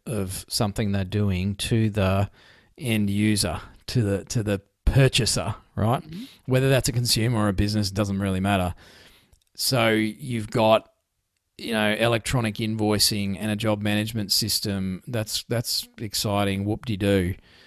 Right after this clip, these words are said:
Speaker 1: What's the benefit of that to me as the project manager that you wanna get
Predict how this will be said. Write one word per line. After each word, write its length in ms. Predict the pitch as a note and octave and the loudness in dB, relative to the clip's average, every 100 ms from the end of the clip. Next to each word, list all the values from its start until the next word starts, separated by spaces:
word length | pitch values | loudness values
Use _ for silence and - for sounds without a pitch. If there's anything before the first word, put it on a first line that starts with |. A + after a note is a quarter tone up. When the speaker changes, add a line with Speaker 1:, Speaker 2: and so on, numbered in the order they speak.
| - _ _ _ | -20 _ _ _
Speaker 1:
What's 260 | - B2 - | -2 2 2
the 80 | B2+ | 2
benefit 440 | G#2+ A2 A#2 B2 | 2 2 0 -2
of 100 | G#2 | -2
that 240 | G2+ F#2+ - | -2 -2 -2
to 120 | A2 | -2
me 360 | G2+ G2+ G2 | 0 0 0
as 500 | F#2+ G2+ G2 F#2+ - - | -2 -2 0 2 0 -2
the 400 | D#3 G#2+ G2+ G2 | -6 -2 0 0
project 400 | - G2+ G2+ G#2 | 0 0 0 -4
manager 440 | A2 G2+ F#2 F2+ F2+ - - - _ _ _ G#2+ | -4 -4 -4 -6 -10 -14 -20 -20 _ _ _ -4
that 160 | A2 G2+ | -2 0
you 160 | G#2 | -2
wanna 260 | G#2 G#2 G2 | 2 2 2
get 320 | G2+ G2 - | 0 -2 -2